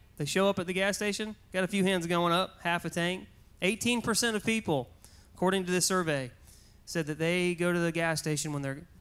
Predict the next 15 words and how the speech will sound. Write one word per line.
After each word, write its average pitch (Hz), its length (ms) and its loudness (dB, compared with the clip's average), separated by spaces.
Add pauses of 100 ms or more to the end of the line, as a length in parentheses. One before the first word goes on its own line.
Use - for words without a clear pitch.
(160)
tank 151 200 -8
is 143 80 -8
half 147 380 -8 (380)
full. 135 340 -8 (300)
What 196 120 0
about 233 320 2 (260)
that 170 260 0
empty 208 420 2
to 165 140 2
one-fourth? 185 880 0 (920)
How 170 80 -6
many 175 300 -4
is 143 60 -4
that? 160 180 -4 (960)
Okay. 147 300 -6